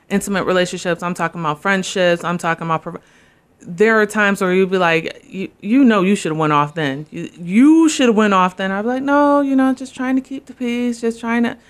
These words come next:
I'm not in the keeping peace area. I'm not in be-, in the being the bigger person area of my life either. But I'm at such a level of peace that I don't care if you're upset that I didn't please you how you're looking to be ple-,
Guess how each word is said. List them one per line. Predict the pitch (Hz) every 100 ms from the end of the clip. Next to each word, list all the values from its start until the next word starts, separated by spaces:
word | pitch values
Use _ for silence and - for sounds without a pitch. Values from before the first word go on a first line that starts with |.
| - _ _
I'm | 208 254
not | 269 254 -
in | 214 233
the | 247
keeping | 262 254 254 247
peace | 233 269 262 262
area. | 262 262 262 262 262 254 -
I'm | - 196
not | 202 202
in | 190 196
be-, | 202 190
in | - 185
the | 180 170 170
being | 190 190 185
the | 180
bigger | 185 170
person | 165 202 233 233
area | 233 233 240 240 233 233 -
of | 220
my | 226 226
life | 226 226
either. | - 233 247 247 240 _ _ _ _ 170
But | 208 202 196 180 - _ _ _ _ _ _ _ -
I'm | 226
at | 233
such | 233 226
a | 202
level | 190 196 170
of | 170
peace | - 214 220 -
that | 185 175 170 165 - _ _ _ -
I |
don't | 226 226
care | 226
if | 208
you're | 202
upset | 165 - 151
that | 151
I | 156
didn't | 160 -
please | 165 170 156
you | 156 151 156 156 _ _ _
how | 185
you're | 170 160
looking | 156 156 151
to |
be | 151
ple-, | 156 160